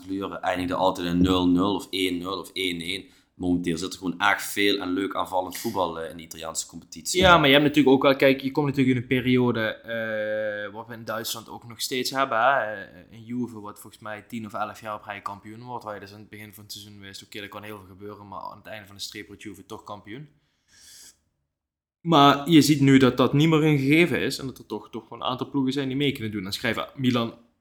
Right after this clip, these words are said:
Speaker 2: zelf ook niet af, die er redelijk wat geblesseerd, maar ik vind dat die zich ook erg leuk versterkt hebben afgelopen zomer. Ik zeg, zo'n Reinders, die viel me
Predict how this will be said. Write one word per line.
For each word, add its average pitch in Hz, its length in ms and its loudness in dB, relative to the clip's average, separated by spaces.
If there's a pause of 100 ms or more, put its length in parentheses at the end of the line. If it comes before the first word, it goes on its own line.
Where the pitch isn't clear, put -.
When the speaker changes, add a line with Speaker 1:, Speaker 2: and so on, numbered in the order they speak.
(160)
Speaker 2:
zelf 117 360 -2
ook 135 180 -2
niet 110 180 -6
af, 95 220 -6
die - 120 -18
er 90 100 -16
redelijk 113 240 -6
wat 98 140 -8
geblesseerd, 101 460 -8
maar 123 100 -10
ik 101 100 -16
vind 113 200 -10
dat 104 100 -20
die 107 120 -6
zich 101 100 -12
ook 92 160 -10
erg 113 240 -4
leuk 113 220 -4
versterkt 117 380 -6
hebben 135 200 -4
afgelopen 139 420 -8
zomer. 139 320 -6 (280)
Ik - 380 -20
zeg, 117 220 -2
zo'n 110 180 -2
Reinders, 113 400 0
die 113 140 0
viel 113 140 0
me 110 220 -4